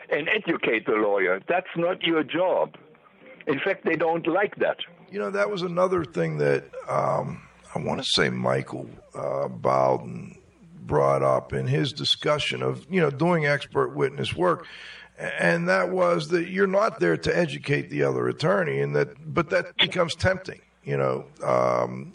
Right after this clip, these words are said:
Speaker 2: you want him to understand why you did what you did, so you start to educate him on it, and then you end up kind of hanging yourself because later he can come back and use some of that testimony, you know, and say, "Well, didn't you say when you were,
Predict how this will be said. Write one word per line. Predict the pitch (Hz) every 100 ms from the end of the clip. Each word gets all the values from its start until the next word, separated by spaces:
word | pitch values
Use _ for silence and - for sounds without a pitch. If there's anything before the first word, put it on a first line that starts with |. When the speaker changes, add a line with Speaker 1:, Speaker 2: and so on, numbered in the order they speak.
| -
Speaker 2:
you | 190 185
want | 170 175 165
him | 170 160
to | 160
understand | 160 151 - 185 185 165 143
why | 151 156
you | 151
did | 143 147 135
what | 147 190 185
you | 156
did, | 127 143 139
so | - 139
you | 143
start | 139 - 151
to | 117 135
educate | 180 156 139 139
him | 139 135
on | 139 143
it, |
and | 151 151
then | 160
you | 160 156
end | 156
up | 147 143 - - - -
kind | 175 165
of | 147
hanging | 147 185 180
yourself | 147 139 - 147 147
because | 147 131 139 131
later | 156 170 156
he | 135
can | 127
come | 120 135
back | 131 135 131
and | 131
use | 139 165 160 147 - - - - - -
some | - 151
of | 139
that | 139 139 139 - -
testimony, | 156 - - 143 156 160 160 180 180
you | 165
know, |
and | 151
say, | - 151
"Well, | 147
didn't | 147 156 247 247
you | 214 208
say | - 196
when | 180 160
you | 170 190
were, | 90 85